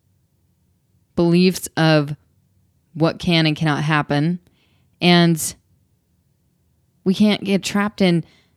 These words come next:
the, the shadow frequency of, uh, obscurity. So we need to get out of our minds and out into the world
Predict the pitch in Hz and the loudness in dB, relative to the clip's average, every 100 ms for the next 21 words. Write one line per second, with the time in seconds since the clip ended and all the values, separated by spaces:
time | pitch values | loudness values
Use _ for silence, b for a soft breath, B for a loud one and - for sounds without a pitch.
0 | b - 180 - - 185 180 165 - 202 | b -6 -6 -6 -6 0 2 0 -2 -2
1 | 233 247 202 160 156 151 151 - 151 180 | 0 0 0 0 0 0 0 0 0 0
2 | b b b _ _ - 180 175 - 170 | b b b _ _ -2 2 2 0 -2
3 | 160 - 190 180 156 - - _ _ _ | -4 -4 0 2 0 -4 -12 _ _ _
4 | _ _ _ _ _ - 185 180 165 b | _ _ _ _ _ -4 0 0 -2 b
5 | b - 202 185 175 190 180 214 240 233 | b 0 2 2 0 0 2 2 2 2
6 | 190 160 156 156 - - - 160 160 156 | 2 2 2 0 -4 -8 -2 0 2 0
7 | 156 - _ - 185 196 - 165 151 190 | -4 -10 _ -4 -2 -2 -2 -2 0 2
8 | 220 156 147 151 | 2 2 0 -4